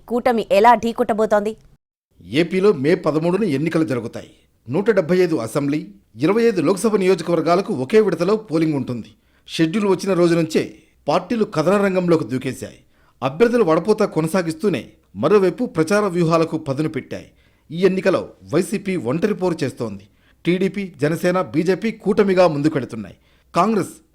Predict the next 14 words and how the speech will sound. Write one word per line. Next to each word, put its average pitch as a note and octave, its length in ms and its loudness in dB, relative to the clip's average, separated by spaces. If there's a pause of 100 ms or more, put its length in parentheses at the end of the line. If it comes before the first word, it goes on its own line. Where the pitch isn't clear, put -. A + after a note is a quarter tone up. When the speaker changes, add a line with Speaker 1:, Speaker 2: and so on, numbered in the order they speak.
(120)
Speaker 2:
వామపక్షాలతో A3 720 0
కలిసి F#3 260 -4
ఉనికి G#3 400 0
చాటుకునే F#3+ 320 0
ప్రయత్నం D#3+ 460 -2
చేస్తోంది. A#2 360 -6 (420)
ఇప్పటికే G#3+ 380 0
ప్రధాన G#3 340 2
పార్టీల G#3 360 0
అభ్యర్థుల F3+ 340 0
ఎంపిక E3+ 280 0
దాదాపుగా F#3 580 2
పూర్తి F3+ 360 -8
కావచ్చింది. B2 520 -4